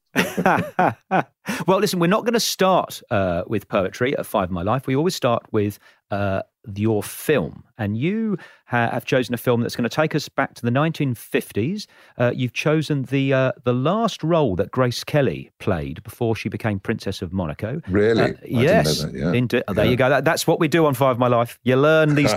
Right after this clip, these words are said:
Speaker 2: these jewels.
Speaker 1: <laughs>
Speaker 2: Uh, Bing Crosby, Frank Sinatra, Grace Kelly. What a cast. Uh, nineteen fifty-six, High Society. Tell us about that, William. Why have you chosen that?
Speaker 1: Uh, well, rather like the Celia Celia poem, it makes me really happy watching that film.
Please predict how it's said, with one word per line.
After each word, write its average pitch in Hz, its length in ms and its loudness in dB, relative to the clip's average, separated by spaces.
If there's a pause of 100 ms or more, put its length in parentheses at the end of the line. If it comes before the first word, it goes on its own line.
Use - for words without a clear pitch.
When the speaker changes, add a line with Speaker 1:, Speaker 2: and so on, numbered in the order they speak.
(120)
Speaker 2:
these 143 260 4
jewels. 127 520 2
Speaker 1:
<laughs> 98 40 2 (1300)
Speaker 2:
Uh, 147 120 4 (100)
Bing 220 240 2
Crosby, 170 520 2
Frank 185 400 0
Sinatra, 143 540 0
Grace 151 340 2
Kelly. 101 260 0
What 135 220 4
a 82 40 0
cast. 98 540 0 (240)
Uh, 113 80 2
nineteen 160 460 2
fifty-six, 117 540 -2
High 131 260 2
Society. 104 640 0
Tell 208 260 0
us 180 100 0
about 135 220 0
that, - 180 -2
William. 110 260 2
Why 156 160 2
have 143 100 0
you 127 80 -2
chosen 90 360 -2
that? 67 140 -12 (180)
Speaker 1:
Uh, 113 220 2
well, 143 180 4
rather 165 280 4
like 123 220 4
the 107 60 0
Celia 104 340 2
Celia 95 320 4
poem, 78 360 2 (500)
it 160 160 0
makes 151 300 0
me 139 120 2
really 123 280 4
happy 101 340 0
watching 73 360 0
that 69 220 0
film. 69 320 -2